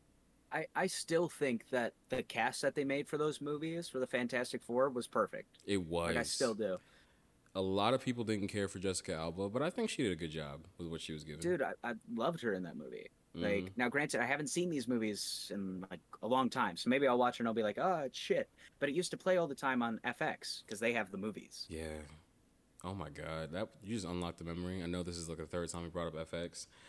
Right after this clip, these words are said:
Speaker 2: And, uh, if Milkman Channel, if you're listening, yes, we're gonna mention On Demand on this channel again.
Speaker 1: Multiple times, as a matter of fact. It will never not happen. <laughs>
Speaker 2: Exactly.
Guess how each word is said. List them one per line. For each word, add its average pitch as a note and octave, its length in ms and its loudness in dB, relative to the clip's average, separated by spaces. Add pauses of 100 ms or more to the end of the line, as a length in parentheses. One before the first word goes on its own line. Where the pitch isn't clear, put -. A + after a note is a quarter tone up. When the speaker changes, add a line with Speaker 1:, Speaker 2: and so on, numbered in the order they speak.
(300)
Speaker 2:
And, F2 440 2
uh, E2 320 2
if F2 300 -2
Milkman G2 520 0
Channel, G2 320 0
if F2+ 100 -6
you're F#2 100 2
listening, E2 460 0
yes, D2+ 480 -2 (200)
we're E2+ 160 0
gonna E2+ 160 2
mention F2 460 0 (120)
On E2 180 0
Demand D#2+ 520 -2
on E2 200 -4
this D#2+ 120 -4
channel C#2 380 -8 (140)
again. D2+ 340 -8 (1300)
Speaker 1:
Multiple B2 460 2
times, G#2 400 0
as G2 100 -2
a G2+ 40 -4
matter F#2 220 2
of F2 60 -2
fact. - 440 -6
It A2 100 0
will G#2 100 2
never A2 220 4
not G#2+ 400 2
happen. F2+ 420 -2 (120)
<laughs> D#3+ 140 0
Speaker 2:
Exactly. F#3+ 600 4